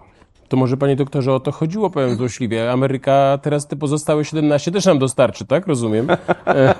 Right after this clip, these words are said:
wyeliminowała konkurencję w postaci katarskiego gazu z polskiego rynku.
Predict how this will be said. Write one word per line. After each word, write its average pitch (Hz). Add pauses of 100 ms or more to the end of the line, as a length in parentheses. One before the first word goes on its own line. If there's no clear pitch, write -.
(640)
wyeliminowała 160
konkurencję 180
w 131
postaci 135
katarskiego 131
gazu 127
z -
polskiego 156
rynku. 117